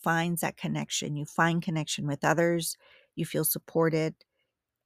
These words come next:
And if you find people that are going through the same thing, it's really, really, really powerful and empowering.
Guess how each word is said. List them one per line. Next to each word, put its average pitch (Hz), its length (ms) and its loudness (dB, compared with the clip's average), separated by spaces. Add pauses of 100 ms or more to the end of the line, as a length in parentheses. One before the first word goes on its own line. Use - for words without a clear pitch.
(100)
And 175 400 4
if 156 160 -4
you 160 80 -4
find 160 400 0
people 170 320 -4
that 165 100 0
are 160 100 0
going 156 280 -2
through 151 120 -4
the 156 120 -2
same 151 320 -2
thing, 165 440 -2
it's - 280 -2
really, 165 580 2
really, 151 420 -2
really 143 400 -4
powerful 175 680 2
and 151 140 0
empowering. 147 680 -4